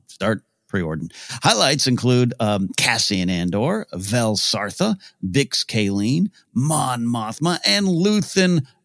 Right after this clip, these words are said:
Rael. Also, there's a casting with B two Emo and the Mandalorian rescue set and the modal nodes. You get the entire band. And I'm not done. No, act fast. You also can pre-order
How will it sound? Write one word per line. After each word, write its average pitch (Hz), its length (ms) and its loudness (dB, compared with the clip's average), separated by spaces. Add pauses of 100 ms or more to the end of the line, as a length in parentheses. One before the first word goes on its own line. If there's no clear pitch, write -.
(280)
Rael. 165 460 2 (200)
Also, 147 400 4
there's 139 200 2
a 110 40 0
casting 117 420 2
with 101 180 0
B 110 160 2
two 107 280 -2 (100)
Emo 175 420 2
and 127 120 0
the 123 60 0
Mandalorian 143 880 2 (120)
rescue 185 480 2
set 190 360 2 (140)
and 185 320 2
the 131 80 4
modal 143 600 4
nodes. 113 800 2 (260)
You 131 100 2
get 165 240 -2
the 117 140 0
entire 120 680 0 (360)
band. 90 440 -6 (220)
And 104 140 -2
I'm 123 200 4
not 120 240 2
done. 120 360 2
No, 110 340 2
act 117 220 -4
fast. 120 400 0
You 131 160 4
also 135 320 4
can 113 140 0
pre-order 123 400 2